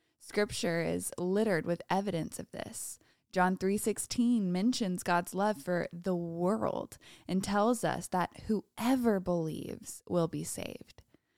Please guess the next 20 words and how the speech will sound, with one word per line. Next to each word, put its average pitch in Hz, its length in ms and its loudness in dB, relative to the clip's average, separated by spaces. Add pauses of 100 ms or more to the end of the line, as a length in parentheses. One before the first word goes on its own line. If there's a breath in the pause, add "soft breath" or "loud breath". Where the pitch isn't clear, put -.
(200)
Jesus' 214 540 2
last 180 380 0
command 190 420 0
to 185 60 2
his 185 160 0
disciples, 170 640 0
recorded 180 520 0
before 170 340 0
he 175 180 -2
ascended 170 420 0
into 165 180 0
heaven, 170 580 2 (340 soft breath)
is 175 120 0
found 180 380 2
in 180 160 2
Matthew 165 720 2
twenty-eight, 180 680 0 (120)
eighteen 165 580 -2
through 180 200 -2
twenty, - 500 2